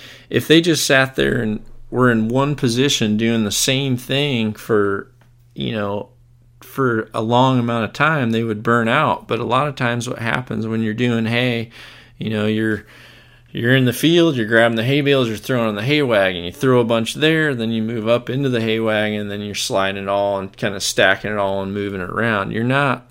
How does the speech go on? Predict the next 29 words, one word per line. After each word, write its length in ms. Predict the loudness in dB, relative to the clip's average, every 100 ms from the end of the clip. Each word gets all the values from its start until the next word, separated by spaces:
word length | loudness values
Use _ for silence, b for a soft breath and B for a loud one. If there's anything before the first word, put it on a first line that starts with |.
| -6
sitting 480 | -4 -2 0 -2 -2
there 160 | -4
doing 380 | -4 -2 -2 -2
the 180 | -4 -6
exact 680 | -10 -6 -6 0 2 2 0
same 360 | -4 -2 -4 -4
thing 340 | -4 -2 -2
until 260 | -4 -4 -4
you're 180 | -2 -4
burned 420 | -2 0 0 -2
out 340 | -2 -4 -6 -8
and 80 | -6
until 320 | -6 -4 -4
you've 260 | -4 -6
completely 560 | -6 -8 -4 -6 -4 -4
gone 340 | -2 -2 -4
past 440 | -4 -2 -2 -2 -8
failure. 580 | -4 -2 -2 -4 -6 -10 B B B B
So 600 | -4 0 2 2 -2 -6 -12
this 380 | -8 -2 0 0
is 140 | 0
a 80 | 0
really 360 | 2 4 2 0
good 180 | -2 -2
way. 380 | -2 0 -2
Take 380 | -4 -2 -2 -2
that 260 | -2 -2 -2
bow, 460 | 0 0 -2 -6 B B B B
um, 600 | -6 -4 -4 -4 -6 -8